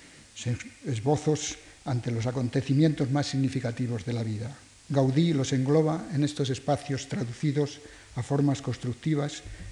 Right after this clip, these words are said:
de una morfología naturalista. Los edificios que construye en la ciudad de Barcelona, en Comillas, en Astorga,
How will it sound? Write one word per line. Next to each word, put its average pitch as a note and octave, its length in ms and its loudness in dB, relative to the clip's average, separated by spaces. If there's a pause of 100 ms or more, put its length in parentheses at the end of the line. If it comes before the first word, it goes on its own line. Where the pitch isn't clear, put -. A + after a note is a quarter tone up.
(140)
de C3 100 2
una C#3+ 140 6
morfología C3 680 0
naturalista. A#2 760 -4 (840)
Los C3 180 2
edificios D3 500 0
que C#3+ 100 0
construye C#3+ 540 2
en C3+ 140 0
la B2+ 80 0
ciudad B2+ 340 0
de B2 80 -2
Barcelona, C#3 640 2 (320)
en A#2+ 120 -2
Comillas, C3 840 -2
en A#2 120 -2
Astorga, C3+ 680 0